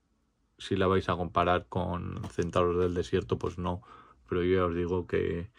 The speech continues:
que en un Spaghetti Western sí la metería entre las diez mejores de Spaghetti Western. Y bueno, este ha sido el vídeo de hoy.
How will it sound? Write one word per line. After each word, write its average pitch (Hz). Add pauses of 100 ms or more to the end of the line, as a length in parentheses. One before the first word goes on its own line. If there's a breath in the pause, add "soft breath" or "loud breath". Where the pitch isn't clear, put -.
(580 soft breath)
que 104
en 95
un 101
Spaghetti 98
Western 90
sí -
la 90
metería 92
entre 90
las 85
diez 90
mejores 90 (720 loud breath)
de 90
Spaghetti 85
Western. 82 (720 soft breath)
Y 107
bueno, 92
este -
ha 87
sido 90
el 85
vídeo 87
de 90
hoy. 98